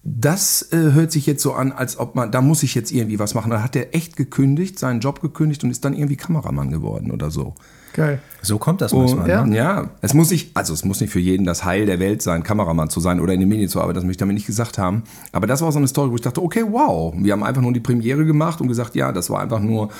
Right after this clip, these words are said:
Speaker 1: das Theaterstück, haben wir praktisch archiviert und dann ein bisschen gepimpt, ne?
Speaker 2: Ja.
Speaker 3: Nee, es ist ja auch eher so di-, dieser Butterfly-Effekt dann, ne?
Speaker 1: Ja, genau.
Speaker 3: Durch eine bestimmte
Speaker 1: Ja.
Speaker 3: Sache pa-, kann so viel sich verändern irgendwie im
Speaker 1: Ja.
Speaker 3: Leben,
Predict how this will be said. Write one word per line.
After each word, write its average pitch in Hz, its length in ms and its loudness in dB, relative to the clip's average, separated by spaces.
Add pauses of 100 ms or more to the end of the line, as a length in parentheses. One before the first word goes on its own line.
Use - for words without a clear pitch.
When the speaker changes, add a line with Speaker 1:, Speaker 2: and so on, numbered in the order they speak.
(260)
Speaker 1:
das 123 340 0
Theaterstück, 151 720 0
haben 120 100 0
wir 110 100 0
praktisch 113 360 -4
archiviert 113 580 0
und 117 140 -4
dann 113 140 0
ein 107 40 0
bisschen 113 260 -2 (140)
gepimpt, 123 500 2
ne? 139 220 2 (160)
Speaker 2:
Ja. 170 160 0 (540)
Speaker 3:
Nee, 123 100 4
es 139 140 0
ist 151 100 0
ja 123 140 0
auch 123 120 -8
eher 123 200 2
so 127 140 0
di-, 107 200 -4
dieser 113 220 0
Butterfly-Effekt 92 880 -2
dann, 82 80 -2
ne? - 80 4
Speaker 1:
Ja, 117 100 4
genau. 175 240 2
Speaker 3:
Durch - 120 4
eine 143 140 4
bestimmte 190 380 0
Speaker 1:
Ja. 135 60 4
Speaker 3:
Sache 147 240 2
pa-, 123 140 -4
kann 123 180 0
so 139 140 2
viel 160 200 2
sich 127 180 -2
verändern 123 440 0
irgendwie 92 260 0
im 90 80 -2
Speaker 1:
Ja. 90 140 2
Speaker 3:
Leben, 120 140 0